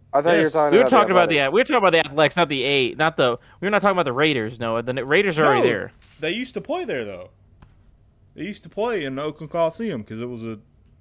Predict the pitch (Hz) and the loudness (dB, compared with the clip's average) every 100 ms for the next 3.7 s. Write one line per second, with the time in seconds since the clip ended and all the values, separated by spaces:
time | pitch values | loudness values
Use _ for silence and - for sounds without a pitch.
0 | 127 143 147 143 160 156 - 196 110 - | -6 -6 -6 -10 -8 -8 -8 -10 -12 -18
1 | _ _ _ _ _ _ _ _ _ _ | _ _ _ _ _ _ _ _ _ _
2 | _ _ _ 117 131 131 135 143 151 143 | _ _ _ -4 -2 0 0 0 -2 -2
3 | 160 202 135 - - 95 104 | -4 -2 -4 -8 -8 -4 -4